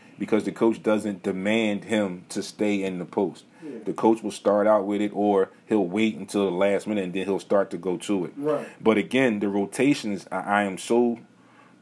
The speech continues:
Speaker 1: confused
Speaker 2: Mm.
Speaker 1: with the rotations. And I think that he will get a shot. And like I said, it's very difficult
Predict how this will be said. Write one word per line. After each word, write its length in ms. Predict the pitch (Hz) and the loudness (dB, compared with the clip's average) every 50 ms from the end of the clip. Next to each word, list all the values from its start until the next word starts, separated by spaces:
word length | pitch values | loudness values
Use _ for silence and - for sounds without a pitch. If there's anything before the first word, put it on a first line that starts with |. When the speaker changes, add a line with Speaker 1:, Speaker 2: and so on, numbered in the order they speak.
| _ | _
Speaker 1:
confused 800 | - - 107 95 - - 110 117 123 117 107 98 92 87 - - - | -4 -4 -4 -4 -4 -2 0 2 2 2 2 0 -4 -8 -12 -12 -10
Speaker 2:
Mm. 400 | 151 147 147 143 131 - - 90 | -8 -8 -6 -8 -8 -10 -4 2
Speaker 1:
with 300 | 95 110 107 104 107 - _ - - | 4 4 4 4 0 -8 _ -6 -4
the 80 | 110 | -2
rotations. 840 | 95 95 92 90 82 - - 107 107 101 - - 82 73 73 - - _ - - - - - - - _ _ | 0 0 -2 -2 -2 -2 0 0 0 0 -2 -6 -12 -16 -18 -20 -20 _ -20 -20 -20 -20 -20 -20 -20 _ _
And 580 | - 104 104 104 101 98 92 90 87 85 82 - - _ _ _ _ _ _ _ _ - | 0 0 2 2 2 0 0 -2 -6 -8 -10 -14 -20 _ _ _ _ _ _ _ _ 2
I 120 | 92 92 | 2 2
think 540 | - - - 117 113 113 113 110 - - 92 | 2 0 0 0 2 2 0 -2 -6 -4 0
that 340 | 107 104 101 101 95 95 - - _ _ _ _ _ _ _ _ _ _ _ _ - | 2 4 6 4 4 2 0 -6 _ _ _ _ _ _ _ _ _ _ _ _ -12
he 480 | - - 110 110 107 101 98 95 90 - _ _ _ _ _ _ _ _ _ - | -4 -2 0 0 0 0 -2 -6 -8 -12 _ _ _ _ _ _ _ _ _ -6
will 240 | - 107 107 98 92 | -2 0 0 0 0
get 240 | 90 98 110 113 113 | 0 0 2 2 2
a 100 | 110 98 | 2 0
shot. 400 | - - - 104 95 95 101 - | -2 -4 -2 0 0 0 -2 -4
And 120 | 98 95 | -6 -4
like 100 | 92 90 | -2 -2
I 80 | 95 92 | -2 -2
said, 360 | - 107 107 101 95 80 82 | -2 0 0 0 0 0 -2
it's 140 | 98 92 85 | -4 -6 -2
very 260 | 82 107 110 110 104 | 0 2 2 2 2
difficult 680 | 92 87 117 113 110 110 92 - - 107 95 90 85 | 2 0 0 0 0 -4 -8 -4 -2 0 0 0 -2